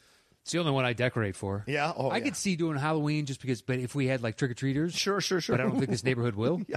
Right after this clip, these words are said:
Speaker 2: I don't think so either.
Speaker 1: Well, our last neighborhood, uh, uh, had a, a decent amount.
Speaker 2: No, I don't deny it. I'm saying walking up seven flights of steps.
Speaker 1: Oh,
Speaker 2: I
Speaker 1: we
Speaker 2: don't
Speaker 1: would go down s-,
Speaker 2: Oh,
Speaker 1: street
Speaker 2: okay,
Speaker 1: side.
Speaker 2: fair enough, fair
Speaker 1: Yeah,
Speaker 2: enough,
Speaker 1: sit
Speaker 2: fair
Speaker 1: next to the
Speaker 2: enough.
Speaker 1: garage.
Speaker 2: That's cool, okay.
Speaker 1: Yeah, just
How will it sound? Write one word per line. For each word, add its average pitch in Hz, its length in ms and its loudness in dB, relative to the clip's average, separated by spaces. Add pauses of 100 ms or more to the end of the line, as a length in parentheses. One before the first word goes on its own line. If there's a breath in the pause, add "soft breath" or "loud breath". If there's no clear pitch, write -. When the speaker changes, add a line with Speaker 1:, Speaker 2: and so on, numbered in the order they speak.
Speaker 2:
I - 40 -4
don't 151 120 -10
think 135 120 -10
so - 140 -14
either. - 300 -16
Speaker 1:
Well, 160 120 0
our 214 120 0
last 214 280 0
neighborhood, 127 460 0
uh, 107 420 0 (1200)
uh, 107 400 -2
had 127 220 -2
a, 123 140 0 (120)
a 135 40 2
decent 139 340 0
amount. 104 280 -2 (340 soft breath)
Speaker 2:
No, 254 160 0
I 185 140 2
don't 226 180 0
deny 160 360 0
it. 160 120 0
I'm 170 180 0
saying 147 380 0 (160)
walking 160 340 0
up 151 120 -2
seven 143 300 2
flights 135 280 0
of 110 80 -2
steps. 170 220 2
Speaker 1:
Oh, - 0 -
Speaker 2:
I 170 140 2
Speaker 1:
we 170 140 2
Speaker 2:
don't 175 60 2
Speaker 1:
would 151 100 0
go 143 120 0
down 120 300 0
s-, - 120 -6 (100)
Speaker 2:
Oh, 190 180 0
Speaker 1:
street 147 180 2
Speaker 2:
okay, 139 80 4
Speaker 1:
side. 113 300 2
Speaker 2:
fair 107 200 2
enough, 85 180 0
fair 151 100 0
Speaker 1:
Yeah, 127 60 2
Speaker 2:
enough, - 120 -2
Speaker 1:
sit 139 120 0
Speaker 2:
fair 123 80 0
Speaker 1:
next 127 140 -2
to 127 100 0
the - 80 -4
Speaker 2:
enough. 110 60 -4
Speaker 1:
garage. 110 360 2
Speaker 2:
That's 92 180 0
cool, 92 120 2
okay. - 200 -6 (120)
Speaker 1:
Yeah, 131 220 0
just 381 140 -2